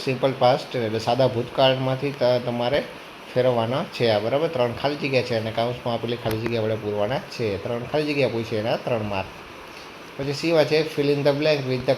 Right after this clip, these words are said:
correct form of the verb in the simple present." એટલે ચાલુ વર્તમાન કાળના તમારે ત્રણ ખાલી જગ્યા પૂછી છે, એના છે ત્રણ માર્ક. પછી ડીમાં છે, "Look at the picture and answer the question." એટલે તમારે આ પિક્ચર જોવાનું છે અને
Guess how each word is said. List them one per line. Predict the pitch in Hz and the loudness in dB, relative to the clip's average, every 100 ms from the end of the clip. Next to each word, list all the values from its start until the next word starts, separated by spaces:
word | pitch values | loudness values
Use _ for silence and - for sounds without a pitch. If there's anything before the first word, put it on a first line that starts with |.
| 123 | 4
correct | 135 131 - | 4 2 0
form | 127 | 2
of | 117 113 147 | 2 0 0
the | 139 | 2
verb | 120 123 | 4 2
in | 110 107 127 | 0 0 0
the | |
simple | 127 117 113 127 - 107 | 0 -2 0 -2 0 0
present." | 107 147 190 131 | 0 -2 -2 0
એટલે | 107 110 | 0 -2
ચાલુ | 107 120 120 | -2 0 2
વર્તમાન | 120 120 135 127 | 0 0 0 0
કાળના | 117 113 120 127 | 0 0 0 -2
તમારે | 107 107 120 | -2 -2 -2
ત્રણ | 104 110 117 | -2 -4 -2
ખાલી | 113 98 104 | -4 -4 -4
જગ્યા | 117 147 | -2 -4
પૂછી | 147 147 147 | -4 -4 -2
છે, | 117 | -2
એના | 101 101 107 | -2 -2 -4
છે | - 262 - | -4 -6 -4
ત્રણ | 117 | -4
માર્ક. | 104 92 87 - - - - - - - - - - - - - - - - - - - - - - - 156 | -2 -4 -6 -10 -16 -16 -18 -18 -18 -18 -18 -16 -16 -16 -16 -16 -18 -18 -16 -16 -16 -16 -16 -16 -16 -8 -4
પછી | 156 156 | 0 2
ડીમાં | 165 165 135 | 4 6 4
છે, | 151 | 4
"Look | 131 143 | 4 4
at | 139 139 | 4 4
the | 123 143 | 4 0
picture | 147 143 139 | 0 4 4
and | 127 120 | 6 2
answer | 117 113 - | 0 -2 -2
the | 120 139 | -2 0
question." | 160 - 123 120 | -2 0 -2 0
એટલે | 110 113 | -4 -4
તમારે | 117 120 120 | -4 0 -2
આ | |
પિક્ચર | 120 - 147 156 | -2 -4 0 0
જોવાનું | 135 147 160 135 120 | 4 6 6 4 -2
છે | 120 | -2
અને | 113 117 | -2 -2